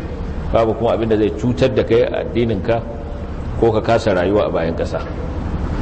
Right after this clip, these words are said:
Amma shi larabci yarenka ne, yare ne da yake haɗe da addini. Ba zai yiwu ba ka yi addinin ba tare da shi ba.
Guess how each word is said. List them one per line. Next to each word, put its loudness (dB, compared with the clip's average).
Amma 4
shi 2
larabci 4
yarenka 4
ne, 2
yare 6
ne 4
da 4
yake 2
haɗe 2
da 4
addini. -2
Ba 6
zai 6
yiwu 4
ba 4
ka 2
yi 8
addinin 4
ba 2
tare 4
da 0
shi -4
ba. -2